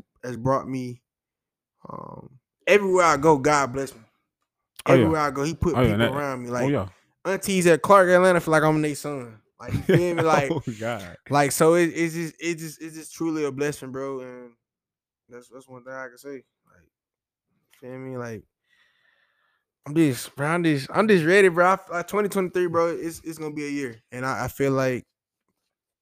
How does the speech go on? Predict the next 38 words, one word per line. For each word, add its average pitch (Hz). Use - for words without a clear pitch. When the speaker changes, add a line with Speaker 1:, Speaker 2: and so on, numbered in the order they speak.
Speaker 1:
every 139
goal 135
I 131
got 135
on 135
my 131
phone, 139
like, 127
I 139
got 139
my 131
goals 131
on 127
my 123
phone. 131
Like, 113
so 127
I 127
look 127
at 127
'em 117
every 123
day. 123
Um, 78
while 120
I'm 123
in 123
the 120
weight 120
room, 117
while 123
I'm 120
working 117
out, 117
while 120
I'm 117
watching 117
film. 123